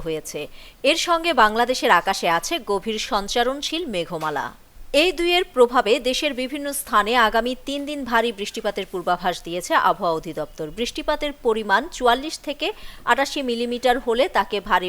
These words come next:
বৃষ্টি বলা হয়। আবহাওয়া অধিদপ্তরের আবহাওয়াবিদ মোহাম্মদ আবুল কালাম মল্লিক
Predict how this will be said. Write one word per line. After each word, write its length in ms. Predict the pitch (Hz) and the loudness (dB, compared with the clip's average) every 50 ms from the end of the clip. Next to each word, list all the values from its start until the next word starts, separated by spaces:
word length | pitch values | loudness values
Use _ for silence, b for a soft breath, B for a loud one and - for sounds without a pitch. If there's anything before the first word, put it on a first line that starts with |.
| 170 165 | -6 -6
বৃষ্টি 280 | 170 175 - - - - 233 180 | -6 -6 -6 -6 -8 -6 -2 -2
বলা 200 | 165 165 170 160 - 165 | -2 0 -2 -4 -2 -4
হয়। 220 | 147 - 123 98 - - B B B B B B - 262 | -6 -6 -6 -10 -14 -18 B B B B B B 12 12
আবহাওয়া 320 | 285 311 349 392 381 381 370 | 12 12 8 8 8 8 8
অধিদপ্তরের 600 | 349 349 349 359 349 349 - 349 339 339 339 320 254 240 | 4 0 4 4 4 4 4 0 2 4 8 10 10 10
আবহাওয়াবিদ 500 | 233 285 294 269 247 240 233 220 285 302 285 240 | 10 8 6 8 6 6 6 -2 -4 -2 -2 0
মোহাম্মদ 380 | 233 247 254 240 240 247 240 - - - 208 | 2 2 2 2 2 0 -2 0 6 6 6
আবুল 200 | 214 226 302 349 359 - | 6 6 2 -6 -2 0
কালাম 280 | 302 269 247 233 214 202 190 | 2 2 4 2 0 -2 -4
মল্লিক 340 | 180 175 170 170 175 175 | -6 -6 -4 -4 -6 -4